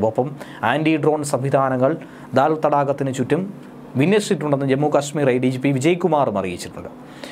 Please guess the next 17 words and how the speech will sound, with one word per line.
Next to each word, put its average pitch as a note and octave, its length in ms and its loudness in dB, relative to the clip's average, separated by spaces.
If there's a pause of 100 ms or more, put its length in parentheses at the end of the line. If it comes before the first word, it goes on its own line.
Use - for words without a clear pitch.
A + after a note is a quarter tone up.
(420)
ശ്രീനഗറിലെ A3 560 4
സ്കൂളുകൾക്ക് G#3+ 640 4
പോലും E3+ 240 4
അന്നേ D#3+ 240 2
ദിവസം D3 340 0
അവധി C3+ 320 0
പ്രഖ്യാപിച്ചിരിക്കുകയാണ്. A#2+ 880 2
മാത്രവുമല്ല, D#3 500 2
കശ്മീരി G3 440 0
പണ്ഡിറ്റുകളെ D#3+ 520 2
പോലുള്ള C#3 300 2 (180)
സംസ്ഥാനത്തെ C#3+ 540 0
ന്യൂനപക്ഷത്തോട് D3+ 720 2 (440)
ജോലിയിൽ F3+ 300 6
നിന്നും E3 220 0
അന്നേ F3 200 2
ദിവസം F3 280 2